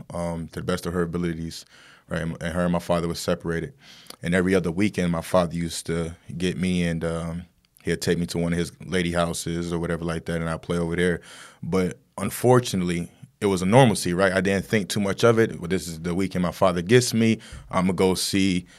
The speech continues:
you know, uh, Mitch such and such son and play, right? Um, then at fourteen, he remarried and moved to Rochester. And so although they was already separated,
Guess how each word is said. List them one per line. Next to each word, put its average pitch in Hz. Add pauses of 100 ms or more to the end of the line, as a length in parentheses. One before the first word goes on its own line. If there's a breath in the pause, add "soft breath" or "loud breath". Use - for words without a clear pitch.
(160 soft breath)
you 95
know, 90 (320)
uh, 87
Mitch 101
such -
and 101
such -
son 95
and 92
play, 80
right? 98 (340 loud breath)
Um, 90
then 98
at 92
fourteen, 123
he 98
remarried 95
and 90
moved 90
to 90
Rochester. 87 (440 loud breath)
And 98
so 95
although 113
they 104
was 98
already 95
separated, 87